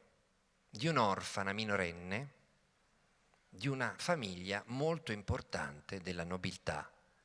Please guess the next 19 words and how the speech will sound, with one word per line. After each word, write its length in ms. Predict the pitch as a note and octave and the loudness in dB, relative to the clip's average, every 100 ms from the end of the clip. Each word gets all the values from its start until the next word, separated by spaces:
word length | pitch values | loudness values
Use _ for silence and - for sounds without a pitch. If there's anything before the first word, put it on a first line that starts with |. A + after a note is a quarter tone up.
| _ _ _ _ _ _ _ _ | _ _ _ _ _ _ _ _
milanese, 840 | F#3 E3+ D#3 D3+ - - D#2 - - _ _ _ _ _ - | -6 -4 -2 -4 -2 -2 -4 -10 -20 _ _ _ _ _ -4
la 120 | A2 | 0
famiglia 420 | E3+ C3+ F2+ F#2+ | 2 2 2 -2
Casati 400 | - G2 F2 - | 0 0 -2 -2
Stampa, 600 | - - D#2+ D#2+ - D#2 - - _ _ _ _ _ _ - | -4 -2 -4 -4 -4 -6 -6 -20 _ _ _ _ _ _ -4
che 140 | - | 0
è 40 | F#2+ | 0
proprietaria 460 | - - G2 F#2+ | -2 0 4 4
di 140 | E2 E2 - | 2 -8 -12
meravigliosi 600 | E2 E2 E2 F#2 F2+ E2+ | -6 -6 -2 0 0 0
palazzi 480 | E2+ F2 E2 - C3+ | 0 0 0 0 4
a 40 | |
Roma 320 | D3 C#3+ C3 - - - | 4 4 0 -4 -18 -8
e 120 | A#2 | -6
di 100 | G#2 | -4
una 180 | A#2+ A2 | -4 -2
tenuta 540 | C#3 B2+ D3 - G2+ - - - | -2 -2 0 0 0 -2 -8 -2
praticamente 680 | B2+ - C#3+ C#3+ C#3+ - | 0 0 -2 0 -2 0
sterminata 880 | F#2+ - C#3 A#2+ A#2 F2 D2 - D#2+ | 0 4 2 2 -2 -2 -4 -4 -4